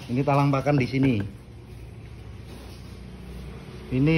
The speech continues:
yang versi low budgetnya. Terus airnya sudah auto di sini. Nah, ini. Selang ini untuk air. Ini untuk pernapasan udaranya.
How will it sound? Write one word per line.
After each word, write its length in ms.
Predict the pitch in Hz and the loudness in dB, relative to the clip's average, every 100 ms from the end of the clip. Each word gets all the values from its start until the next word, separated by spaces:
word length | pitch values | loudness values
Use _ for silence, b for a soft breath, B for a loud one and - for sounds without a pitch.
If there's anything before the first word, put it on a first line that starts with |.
| 147 | 10
yang 400 | 143 147 151 - | 10 10 8 8
versi 320 | 151 127 165 | 6 8 10
low 240 | 165 165 | 10 12
budgetnya. 640 | 151 135 147 135 165 156 113 - - - - - - 113 139 | 10 8 8 8 10 10 8 2 -2 -2 -2 -4 -4 0 4
Terus 160 | 139 | 6
airnya 560 | - 139 156 151 175 190 | 6 6 8 8 8 8
sudah 400 | - 135 131 123 | 6 6 6 6
auto 320 | 135 143 160 | 4 4 4
di 160 | 156 135 | 4 2
sini. 480 | 135 147 160 139 104 - - - - - - - - - 123 | 2 2 4 4 2 -4 -10 -10 -10 -10 -8 -8 -6 -4 -2
Nah, 80 | 117 127 | 0 2
ini. 160 | 123 95 - - - - - - - - | 2 0 0 0 0 0 0 -2 -2 2
Selang 400 | - 160 175 190 | 8 12 12 10
ini 160 | 202 214 | 8 10
untuk 160 | 208 | 12
air. 560 | 190 190 196 214 240 - - - - - - - - - - - - - - - - - - - | 12 12 8 6 4 0 -4 -4 -4 -2 -2 -2 -2 -4 -4 -6 -6 -6 -6 -4 -4 -4 -4 -2
Ini 160 | 160 190 | 4 8
untuk 160 | 196 | 10
pernapasan 480 | 175 175 165 165 175 | 10 10 10 8 8
udaranya. 800 | 165 156 135 143 151 139 117 | 8 10 10 10 10 10 8